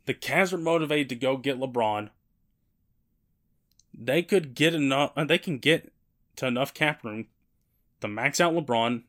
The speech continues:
at around forty-six point seven million for the twenty twenty-two twenty-three season. And it can work. Even if Darius Garland, who's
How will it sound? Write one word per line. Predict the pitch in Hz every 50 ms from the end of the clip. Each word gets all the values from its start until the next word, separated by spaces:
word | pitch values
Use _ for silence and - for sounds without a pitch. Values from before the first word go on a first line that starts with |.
| _ _ -
at | 113 110 110 - -
around | 117 120 120 117 113
forty-six | - 123 127 135 135 - 139 139 -
point | - 151 139 -
seven | - - 131 143 143 131
million | 123 120 120 120 117 113
for | 110 - 120 117 113 113 113 107 - _ _ _ _ _ _ _ _ _ _ _ _ _ _ _ _
the | -
twenty | 120 - - 143 139 131
twenty-two | - - 139 127 120 - 123 120 117 110
twenty-three | - - - 123 120 120 - 127 120 104
season. | - - 123 113 104 98 92 - _ _ _ _ _ _ _ _ _ _ _ _ _ _ _ _ _ _ _ _ _ _ _ _ _ _ _ _ _ _ _ _ _ _ _ _ _ _ _ _ _ _ _
And | 120 127 139
it | 156 156
can | 185 185
work. | 190 220 - - - - - _ _ _ _ _ _ _ _ _ _ _ _ _ _ _ _ _ _ _ _ -
Even | 127 143 147 156 165 160
if | 165 160 160 160 160 -
Darius | - 117 127 143 160 175 170 -
Garland, | - 143 139 139 147 160 175 165 160
who's | - 127 123 120 120 - -